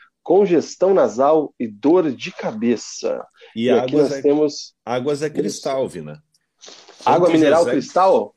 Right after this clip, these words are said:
Speaker 2: Cristal, Fonte José
Speaker 1: A Cristal
Speaker 2: Gregório.
Speaker 1: é da, é da Coca, né?
Speaker 2: Eu não sei. É da Coca,
Speaker 1: A,
Speaker 2: é verdade.
Speaker 1: a água
Speaker 2: Não
Speaker 1: mineral
Speaker 2: sabia.
Speaker 1: Cristal é da Coca. Então é isso aí,
Speaker 2: Sim,
Speaker 1: ô.
Speaker 2: agora que eu vi.
Speaker 1: Como é que é a Spaipa, né? Que era da Coca, né? É ainda, né?
Speaker 2: Putz,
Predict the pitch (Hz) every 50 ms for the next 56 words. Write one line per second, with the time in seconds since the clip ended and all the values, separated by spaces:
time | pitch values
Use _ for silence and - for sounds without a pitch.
0 | _ _ _ - 147 151 151 - - 107 98 85 - - - 120 135 143 147 156
1 | 139 131 131 117 - - 127 131 - 170 - 196 196 185 208 233 240 233 233 254
2 | 247 247 240 233 226 214 202 190 180 180 180 214 254 247 - 262 294 - - 175
3 | 165 175 190 190 - - - - _ _ _ _ _ - - - - 196 240 262
4 | - - - - - - - 143 147 165 214 208 - - - 120 120 123 117 95
5 | 117 127 131 139 151 165 160 - - 120 127 139 151 160 165 156 151 151 151 143
6 | 143 147 156 160 156 151 160 147 139 147 147 151 165 180 190 208 - - - 160
7 | 156 143 - - 127 120 123 - 143 156 175 180 175 175 - - 190 175 160 165
8 | 170 175 170 156 131 - - 131 110 110 110 113 - _ _ _ _ _ _ _
9 | _ _ _ _ - 190 208 - 262 240 214 180 139 123 110 107 104 104 101 101
10 | 107 107 - - - _ - 233 302 320 208 - - 139 139 151 147 - - 147
11 | 151 143 - - - - - - 254 247 - 135 127 147 147 - _ _ - 123
12 | 160 226 226 170 180 220 202 143 123 143 156 - _ _ _ _ _ _ _ _
13 | _ _ _ _ _ 104 101 - -